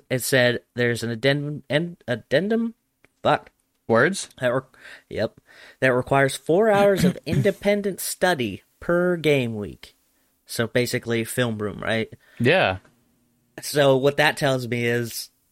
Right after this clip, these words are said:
Speaker 1: Kyler doesn't fucking do a lot of film work. And also <laughs> that they had to put it in his contract, like, "Hey, man, you got, like, four hours a week. That's really not that bad, honestly."
Speaker 2: Yeah, that's nothing.
Speaker 1: Uh, 'cause you hear stories of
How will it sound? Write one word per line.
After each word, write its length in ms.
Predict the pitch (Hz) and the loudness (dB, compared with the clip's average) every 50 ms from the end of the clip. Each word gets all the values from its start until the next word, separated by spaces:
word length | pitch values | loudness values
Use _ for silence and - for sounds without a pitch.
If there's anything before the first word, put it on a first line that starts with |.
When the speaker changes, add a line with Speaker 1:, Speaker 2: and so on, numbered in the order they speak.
| _ - - | _ -16 -8
Speaker 1:
Kyler 320 | - - 131 127 127 123 | -2 0 2 2 2 2
doesn't 320 | 113 123 120 113 120 - - | 0 -2 -2 -2 -4 -4 -2
fucking 300 | 127 120 113 - 117 110 | -2 -2 -2 -4 -6 -6
do 160 | 123 120 117 | -4 -4 -2
a 20 | |
lot 220 | 117 117 113 110 110 | -2 -2 -2 -4 -4
of 40 | - | -6
film 280 | - 123 120 113 110 | -4 -4 -4 -4 -4
work. 360 | 107 107 110 113 110 - - _ _ _ _ _ _ _ _ _ _ - | -4 -4 -4 -4 -6 -8 -14 _ _ _ _ _ _ _ _ _ _ -8
And 180 | - 113 113 | -6 -4 -2
also 760 | 117 123 131 131 127 - 127 117 113 110 110 107 104 107 - _ _ - | 0 2 2 0 0 -2 -2 0 0 0 0 0 0 -2 -4 _ _ -10
<laughs> 60 | 135 - - - - 127 - - - - - | -10 -10 -10 -12 -18 -20 -18 -14 -12 -8 -2
that 200 | - 143 143 143 | 0 0 0 0
they 120 | 147 139 127 | -2 -4 -2
had 160 | 139 147 127 | -2 -2 -2
to 80 | 131 | -4
put 220 | - - - 151 143 | -4 -2 0 0 2
it 100 | 139 135 | 2 2
in 80 | 135 | 2
his 140 | 135 127 - | 0 0 -2
contract, 440 | - 143 139 135 123 - 123 113 - | 0 0 0 0 0 0 -2 -2 -2
like, 180 | 113 110 104 107 | -4 -6 -4 -2
"Hey, 180 | 123 127 120 | -2 -2 -2
man, 320 | 113 104 110 110 110 110 - _ _ _ _ _ _ _ _ _ _ _ _ _ 120 | -2 -4 -4 -6 -6 -8 -10 _ _ _ _ _ _ _ _ _ _ _ _ _ -4
you 120 | 123 120 | -2 0
got, 340 | 120 127 123 120 117 113 - - - _ | 2 2 2 2 0 -4 -8 -12 -14 _
like, 200 | - 135 131 - | -4 -4 -4 -4
four 280 | - - - 170 175 170 | -4 -4 -2 0 0 0
hours 340 | 165 165 165 170 170 156 147 | 0 0 0 0 0 0 -2
a 40 | 127 | 0
week. 380 | 120 135 151 147 - - - - | 0 0 0 0 -2 -6 -8 -8
That's 280 | - 127 131 - - - | -6 -6 -6 -8 -6 -4
really 240 | - 127 123 123 113 | -2 -2 0 -2 -2
not 200 | 113 113 110 - | -2 -4 -2 -2
that 180 | 110 104 101 | -4 -4 0
bad, 240 | - 120 120 117 110 | 0 2 2 2 2
honestly." 540 | 107 113 113 107 107 - - - 107 107 107 | 0 -2 -4 -6 -8 -10 -8 -6 -4 -2 0
Speaker 2:
Yeah, 100 | 117 113 113 | 2 2 2
that's 160 | 127 - - | 2 0 2
nothing. 360 | 110 104 110 131 - 101 87 | 2 2 2 2 0 0 -2
Speaker 1:
Uh, 220 | 90 113 113 110 - - - _ _ _ _ | -2 -2 -4 -6 -8 -12 -20 _ _ _ _
'cause 200 | - 151 135 123 | 0 0 0 2
you 120 | 135 147 143 | 0 0 2
hear 260 | 143 139 127 123 117 | 2 2 2 0 -2
stories 440 | - - - 120 117 117 117 110 113 | -6 -6 -4 -2 0 0 -2 -2 -6
of 120 | 113 - | -8 -10